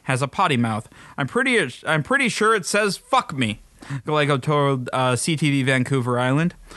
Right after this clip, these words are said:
Others aren't so sure. Gallego posted a video of his cursing Hatchimal on YouTube, and to our ears it sounds either like it's saying "hug me" or simply sighing. However, Gallego,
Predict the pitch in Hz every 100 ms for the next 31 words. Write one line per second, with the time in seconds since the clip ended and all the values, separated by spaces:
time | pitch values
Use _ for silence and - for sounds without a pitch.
0 | - - 233 262 208 208 202 - 185 170
1 | 139 113 104 - - - 175 190 220 190
2 | 196 180 175 147 165 175 190 156 143 -
3 | 175 160 147 131 160 - 151 139 123 160
4 | 160 113 117 127 - - 127 160 180 208
5 | 185 208 175 - 165 165 156 151 170 170
6 | 156 - 151 147 - 160 147 135 226 190
7 | 202 123 135 - - - 127 - 180 156
8 | 151 - 135 113 110 101 - _ _ _
9 | _ _ _ _ _ _ - 170 190 185
10 | 160 160 185 180 180